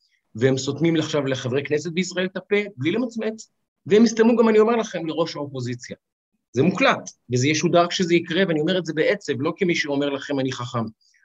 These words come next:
אבל לשם אנחנו הולכים, אם זה לא ייעצר העניין הזה, של סתימת פיות של אנשי ציבור, אה, אה, מהימין, בשל מדיניות הקהילה, אנחנו נמצא את עצמנו יום אחד, גם עם ראש הממשלה, והפה הכי חשוב שיש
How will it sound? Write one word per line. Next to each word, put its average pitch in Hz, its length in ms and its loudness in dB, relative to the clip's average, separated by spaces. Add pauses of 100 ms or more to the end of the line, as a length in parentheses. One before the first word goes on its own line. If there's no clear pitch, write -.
אבל 127 180 2
לשם 180 280 2
אנחנו 185 240 2
הולכים, 170 360 -2 (300)
אם 131 60 -2
זה 131 140 2
לא 156 100 4
ייעצר 170 480 0
העניין 143 420 -2
הזה, 107 220 -8 (460)
של 123 120 -6
סתימת 151 480 -2 (100)
פיות 151 340 2
של 135 120 -4 (200)
אנשי 151 400 -2
ציבור, 135 580 0 (380)
אה, 127 180 2
אה, 127 240 0
מהימין, 131 580 2 (440)
בשל 143 360 -2 (380)
מדיניות 170 720 2
הקהילה, 175 520 -2 (440)
אנחנו 143 220 -6
נמצא 143 240 -2
את 180 60 -4
עצמנו 170 260 -4
יום 156 220 0
אחד, 131 300 -2 (260)
גם 147 240 0
עם 156 120 0
ראש 165 220 -2
הממשלה, 127 560 -2 (380)
והפה 113 360 2
הכי 175 200 2
חשוב 147 320 -8
שיש 135 380 -2